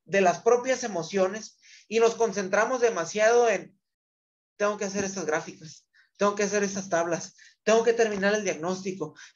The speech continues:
tengo que mandárselo a mi director, soy director, tengo que, eh, concentrarlo todo, hacer las gráficas por escuela, convocar a los compañeros, verificar,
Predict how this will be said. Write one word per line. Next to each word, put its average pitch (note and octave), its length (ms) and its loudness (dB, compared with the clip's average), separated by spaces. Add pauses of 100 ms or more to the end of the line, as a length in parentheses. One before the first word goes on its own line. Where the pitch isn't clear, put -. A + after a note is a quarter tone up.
tengo C4 180 6
que C4 120 2
mandárselo A#3+ 480 2
a A3 40 2
mi G3 140 -2
director, F#3 560 -2 (140)
soy A#3 200 4
director, A3+ 580 0 (300)
tengo A#3+ 320 0
que, B3 480 2
eh, E3+ 600 -4 (220)
concentrarlo G#3 720 0
todo, G#3 400 2
hacer G3+ 240 2
las A#3+ 120 0
gráficas A3+ 380 -4
por F#3 160 -4
escuela, G3 580 0 (120)
convocar A#3 420 4
a B3 40 2
los A#3+ 140 0
compañeros, F#3+ 760 -2
verificar, G#3 720 4